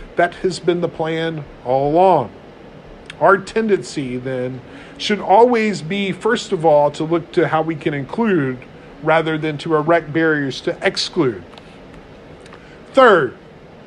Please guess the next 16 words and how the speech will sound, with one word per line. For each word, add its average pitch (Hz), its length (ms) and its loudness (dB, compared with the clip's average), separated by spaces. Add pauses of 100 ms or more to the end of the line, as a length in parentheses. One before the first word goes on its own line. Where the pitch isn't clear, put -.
(380)
ultimately, 180 680 2
the 160 120 -4
guiding 196 420 4
principle 196 420 2
for 165 220 0
us - 640 0 (440)
as 170 140 -2
a 160 80 -2
people 131 580 -2 (440)
is 202 160 4
to 208 120 -2
see 233 440 2 (480)
where 247 520 6
God 180 640 4
as 156 320 0
it, 160 140 0